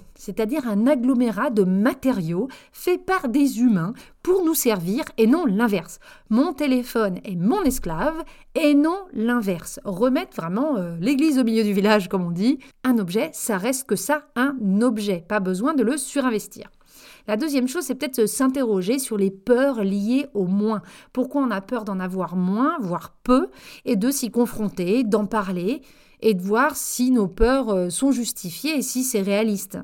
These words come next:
Moi, c'est ce que j'ai fait avec les objets sentimentaux. Je me suis rendu compte que certaines peurs étaient totalement irréalistes.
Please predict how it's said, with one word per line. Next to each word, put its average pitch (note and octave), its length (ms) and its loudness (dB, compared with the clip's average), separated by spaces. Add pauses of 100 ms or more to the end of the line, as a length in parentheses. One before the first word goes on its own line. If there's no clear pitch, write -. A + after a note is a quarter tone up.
(500)
Moi, G#3 80 -2
c'est G3+ 140 -4
ce F#3 80 -6
que G3 100 -2
j'ai F#3 180 0
fait G3+ 220 -2
avec E3+ 180 -4
les E3+ 160 -2
objets F#3+ 240 2
sentimentaux. G3+ 800 -2 (300)
Je - 100 -8
me G3 80 0
suis F#3+ 180 -6
rendu F#3+ 300 -6
compte G#3+ 220 -4
que F3 80 -10
certaines G3 400 -4
peurs G3+ 180 -4
étaient D#3+ 180 -10
totalement G#3 540 -4
irréalistes. A3 720 -2